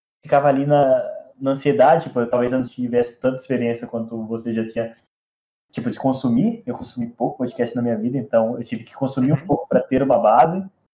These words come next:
Speaker 1: E, tipo assim, tem sido divertido.
Speaker 2: Não, mas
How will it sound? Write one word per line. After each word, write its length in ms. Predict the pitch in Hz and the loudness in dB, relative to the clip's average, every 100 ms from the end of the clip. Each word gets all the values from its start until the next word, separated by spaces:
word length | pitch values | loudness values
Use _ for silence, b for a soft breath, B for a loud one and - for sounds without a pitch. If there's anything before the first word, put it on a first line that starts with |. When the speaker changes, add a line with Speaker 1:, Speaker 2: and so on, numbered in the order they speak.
| _ _ _ _ _ _ _ _ | _ _ _ _ _ _ _ _
Speaker 1:
E, 760 | 110 104 104 101 101 98 98 104 _ _ _ _ _ _ _ _ _ _ _ _ _ | -8 -6 -4 -4 -4 -4 -4 -6 _ _ _ _ _ _ _ _ _ _ _ _ _
tipo 180 | - 127 | -2 2
assim, 340 | 123 123 101 | 2 2 0
tem 120 | 101 120 | -2 -2
sido 220 | 127 120 | 0 0
divertido. 400 | 131 165 165 120 | 0 -2 -2 -4
Speaker 2:
Não, 60 | 107 | -6
mas 140 | 110 | -10